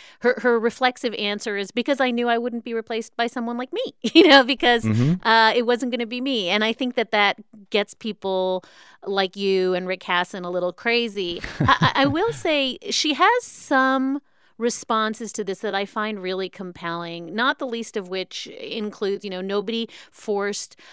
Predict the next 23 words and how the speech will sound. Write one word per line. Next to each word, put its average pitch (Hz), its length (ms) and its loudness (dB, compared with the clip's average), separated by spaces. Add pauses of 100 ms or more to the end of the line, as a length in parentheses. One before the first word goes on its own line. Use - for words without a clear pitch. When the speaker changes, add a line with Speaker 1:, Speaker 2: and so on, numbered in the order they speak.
(140)
Speaker 1:
uh, 202 180 -2
John 214 280 0
Paul 202 240 0
Stevens, 185 580 -8
which 196 160 -6
was 196 140 -6
older 180 340 -4
than, 175 240 -4 (140)
who 226 80 -2
was 208 160 2
older 196 260 -2
than 180 160 -4
her. 185 220 -4
Nobody 214 320 0
said 226 220 -2
he 226 180 -6
had 185 260 -2
to 208 80 -6
get 175 160 -4
off 170 220 -4
the 180 80 -8
court. 170 480 -6
Speaker 2:
Mm. 120 260 2